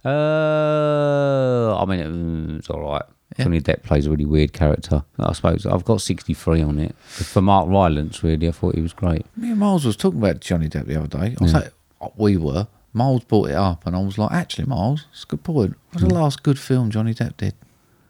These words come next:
Speaker 1: Uh,
Speaker 2: You go through his filmography when you got five minutes. Go through and actually pick out the last, what you would class as.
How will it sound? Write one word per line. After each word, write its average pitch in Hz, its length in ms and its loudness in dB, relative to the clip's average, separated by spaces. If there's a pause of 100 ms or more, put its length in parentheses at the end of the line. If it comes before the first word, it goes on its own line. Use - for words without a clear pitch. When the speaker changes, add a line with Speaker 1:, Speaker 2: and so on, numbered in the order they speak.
(320)
Speaker 1:
Uh, 87 1500 2 (200)
Speaker 2:
You 196 120 0
go 202 160 4
through 170 200 2
his 143 120 4
filmography 113 540 4
when 85 100 2
you 85 60 2
got 87 180 0
five 78 260 0
minutes. 101 240 0
Go 113 200 0
through 107 240 2
and 95 120 2 (100)
actually - 400 -4
pick - 280 -4
out 101 140 2
the 90 100 2
last, 101 460 2 (180)
what 101 220 0
you 107 120 2
would 98 120 0
class 98 360 -2
as. 101 120 -12